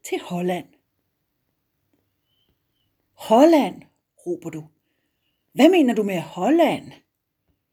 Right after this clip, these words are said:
Jeg har bestilt en rejse til Italien. Jeg skulle være i Italien. Hele mit liv har jeg drømt om at komme til Italien."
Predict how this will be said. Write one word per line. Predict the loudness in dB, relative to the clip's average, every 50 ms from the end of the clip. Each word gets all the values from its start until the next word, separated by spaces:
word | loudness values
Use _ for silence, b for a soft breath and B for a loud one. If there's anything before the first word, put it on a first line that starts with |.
| _ _ _ _
Jeg | -6 -4
har | -4 -2
bestilt | -2 -2 -2 -2 -2 0 2
en | 0 2 2
rejse | 0 0 0 -2 -2 -4 -8 -10
til | -10 -8 -8
Italien. | -8 -8 -8 -6 -2 0 0 0 0 0 -2 -2 -2 -4 -6 -8 -10 -14 _ _ _ _ _ _ _ _ _ _ _ _ _ _ _ _ _ _ _ _ _ -6
Jeg | -6 -4
skulle | -2 -2 -2 0
være | 0 0 2 0 0 0 2 2
i | 2 2
Italien. | 0 -4 -6 -6 -6 -6 -6 -6 -8 -8 -8 -8 -10
Hele | -10 -6 -4 -2 0 0 0 -2
mit | -6 -4 -2
liv | 0 0 2 0 0
har | 0 0
jeg | -2 -2 -4 -6
drømt | -4 -4 -4 -4 -4 -4
om | -4 -2 -2
at | -4 -6 -10
komme | -12 -6 -4 -2 -2 -2 -4 -6 -6 -8 -8 -8 -16 _ _ _ _ _ _ _ _ -12
til | -8 -6 -6 -6 -6
Italien." | -6 -6 -6 -6 -8 -8 -10 -12 -12 -12 -12 -14 -18